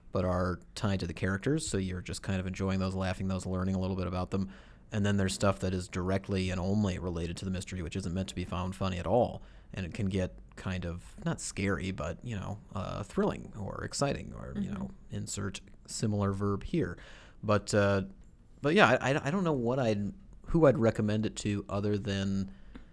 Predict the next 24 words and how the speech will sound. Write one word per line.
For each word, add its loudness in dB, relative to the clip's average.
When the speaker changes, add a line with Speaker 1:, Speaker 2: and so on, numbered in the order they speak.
Speaker 1:
most 0
people, 0
I 0
guess. 0
<laughs> -12
I, 8
I 8
don't 10
think 6
there's 8
Speaker 2:
<laughs> -
Speaker 1:
anything 6
that's 4
going 4
to 4
hang 4
you 8
up 6
about 6
it 2
if -4
you're 0
accessible -2
to -2